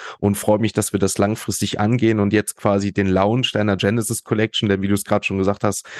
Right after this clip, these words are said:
das soll der Start sein und da kommt, wird noch in Zukunft mehr kommen, wo die Holder dann natürlich auch belohnt werden, wo jetzt fünf, äh, also jeder fünfte beziehungsweise dann zehn Glückliche eine physische Tasche erhalten werden,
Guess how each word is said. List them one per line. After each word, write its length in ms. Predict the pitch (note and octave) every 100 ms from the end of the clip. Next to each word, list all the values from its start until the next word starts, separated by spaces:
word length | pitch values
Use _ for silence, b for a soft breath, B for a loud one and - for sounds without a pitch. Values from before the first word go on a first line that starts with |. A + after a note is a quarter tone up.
| B
das 160 | - G2+
soll 120 | G#2
der 100 | G#2
Start 400 | G2+ - G2 A2+
sein 360 | - A2 A2 A2
und 220 | G2 G2+
da 80 | G2
kommt, 260 | - G2+
wird 160 | G2+ G2+
noch 140 | G#2+
in 80 | G2+
Zukunft 400 | - A#2 G2 -
mehr 120 | G2+
kommen, 400 | F#2+ - G#2 G2+
wo 60 | G2
die 140 | G2
Holder 280 | F#2 G#2 G#2+
dann 120 | F#2
natürlich 440 | G2 F#2 A2 G2 -
auch 100 | F#2+
belohnt 360 | - G2 A#2+
werden, 340 | A2 G#2 A2 G#2 B B B
wo 120 | F#2+
jetzt 400 | G#2 G2+ - -
fünf, 500 | - B2+ D3 F3+ - -
äh, 260 | F#2+ G#2+ G#2
also 200 | G#2 G#2
jeder 220 | G2+ A2+
fünfte 540 | G2+ B2+ C3+ - C3 A#2+
beziehungsweise 600 | G#2+ A2+ A2 G#2+ G#2 G2
dann 180 | G2+
zehn 320 | G2 - A2 G#2+
Glückliche 440 | G#2+ - G#2 G#2
eine 160 | G2+ G2+
physische 420 | A2+ G#2 - G#2+
Tasche 280 | A3 G#3+ C3
erhalten 380 | B2 B2+ C#3
werden, 380 | B2 B2+ C3 D3+